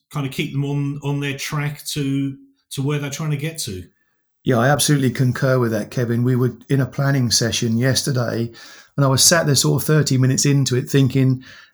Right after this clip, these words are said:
Speaker 2: actually, for the business owner in this case, it feels quite therapeutic. They've made that jump, they've started, they've got, sort of broken out of that comfort zone. But actually, the rest of the day then becomes all about free thinking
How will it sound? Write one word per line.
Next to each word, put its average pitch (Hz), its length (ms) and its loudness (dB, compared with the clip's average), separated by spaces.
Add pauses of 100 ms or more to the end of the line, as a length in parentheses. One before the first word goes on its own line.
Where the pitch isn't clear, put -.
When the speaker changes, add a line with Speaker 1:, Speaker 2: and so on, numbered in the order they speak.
(140)
Speaker 2:
actually, 151 400 0
for 131 120 0
the 127 100 4
business 135 400 2
owner 135 340 4
in 110 80 0
this 117 200 2
case, 123 520 -2 (160)
it - 160 0
feels 156 260 2
quite 139 300 0
therapeutic. 156 800 0 (360)
They've 135 260 2
made 165 400 2
that 131 180 0
jump, 135 360 2
they've 131 180 0
started, 151 640 2
they've 131 200 0
got, 131 280 -2
sort 127 220 2
of - 80 -8
broken 156 360 2
out 135 140 0
of 120 80 -4
that 127 240 -2
comfort 147 480 0
zone. 135 460 0 (440)
But 147 100 0
actually, 151 360 2
the 127 140 0
rest 147 380 0
of 135 100 -4
the 127 100 0
day 147 300 2
then 127 240 -2
becomes 131 400 -2
all 147 180 4
about 131 320 0
free 139 260 0
thinking 139 720 2